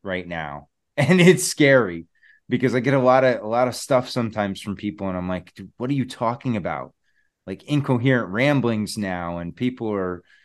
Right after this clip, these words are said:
have gone overboard with some of this stuff, and it's like, "Man, you gotta take a step back every now and then and, and, uh, go ground your feet and get back in reality for a minute," because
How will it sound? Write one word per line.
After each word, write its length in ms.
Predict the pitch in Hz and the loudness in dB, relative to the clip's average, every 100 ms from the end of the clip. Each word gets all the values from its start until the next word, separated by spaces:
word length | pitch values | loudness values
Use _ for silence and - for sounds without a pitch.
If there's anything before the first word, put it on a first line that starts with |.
| _ _ | _ _
have 180 | 107 92 | -10 -2
gone 300 | 127 120 95 | 0 2 0
overboard 640 | 101 135 120 87 101 90 | 2 2 2 -2 -4 -4
with 120 | 87 - | -8 -8
some 200 | 104 85 | -8 -8
of 80 | |
this 180 | 80 82 | -10 -10
stuff, 360 | - 87 80 - | -8 -6 -6 -8
and 100 | 85 | -14
it's 160 | 80 | -12
like, 220 | 85 82 95 | -14 -12 -10
"Man, 160 | 101 | -8
you 80 | 120 | -2
gotta 180 | 196 147 | -2 0
take 200 | 135 101 | -4 -4
a 40 | |
step 260 | - 104 - | -4 -6 -2
back 280 | 107 104 104 | 0 0 -4
every 220 | 80 85 | -8 -8
now 200 | 82 85 | -8 -8
and 140 | 85 | -8
then 200 | 90 85 | -8 -8
and, 180 | 82 80 - _ _ _ _ | -10 -10 -14 _ _ _ _
and, 320 | 95 87 90 | -12 -8 -8
uh, 240 | 92 85 80 - - | -8 -8 -10 -14 -2
go 120 | 135 | -2
ground 400 | 110 135 151 123 | 2 2 2 0
your 100 | 120 | -4
feet 400 | - 127 101 - | -2 -2 -2 -8
and 200 | 82 82 _ | -14 -14 _
get 160 | 120 | -2
back 240 | 131 127 127 | 2 2 0
in 100 | 110 | -4
reality 540 | 92 98 110 104 85 | -4 0 0 0 -4
for 180 | 82 90 | -10 -10
a 40 | |
minute," 340 | 82 85 82 71 | -8 -8 -10 -12
because 340 | 87 104 85 | -8 -8 -8